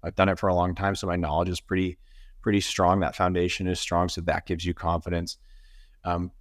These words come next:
but I've noticed there were other areas of my life where I was, like, not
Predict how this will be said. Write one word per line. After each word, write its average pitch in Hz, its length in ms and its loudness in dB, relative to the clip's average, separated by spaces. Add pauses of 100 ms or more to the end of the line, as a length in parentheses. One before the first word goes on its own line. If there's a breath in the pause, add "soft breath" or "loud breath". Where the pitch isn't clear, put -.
(120)
but 117 140 6
I've 113 180 8
noticed 110 320 2
there 107 100 2
were 101 160 2
other 127 220 6
areas 95 340 2
of 90 60 -2
my 82 140 2
life 82 480 -2
where 92 460 -4 (600)
I 98 80 4
was, 156 160 4
like, 156 140 4
not 165 300 2